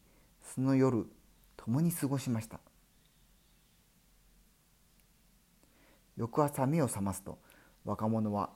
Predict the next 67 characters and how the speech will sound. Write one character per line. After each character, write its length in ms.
桜 460
の 120
木 140
の 120
下 200
の 180
お 80
墓 220
の 120
近 220
く 120
で 80
寝 120
て 140
お 100
り、 140
木 160
の 200
枝 220
に 140
は 160
昨 340
夜 140
妻 260
に 100
渡 260
し 100
た 200
着 120
物 280
が 80
か 120
け 120
ら 100
れ 60
て 120
い 60
ま 140
し 40
た。 100
そ 100
れ 140
を 80
見 140
て、 200
夫 300
は 160
妻 200
が 120
も 240
う 80
こ 160
の 80
世 120
に 120
は 60
い 100
な 140
い 60
こ 120
と 120
を 60
悟 240
り 80
ま 140
し 40
た。 140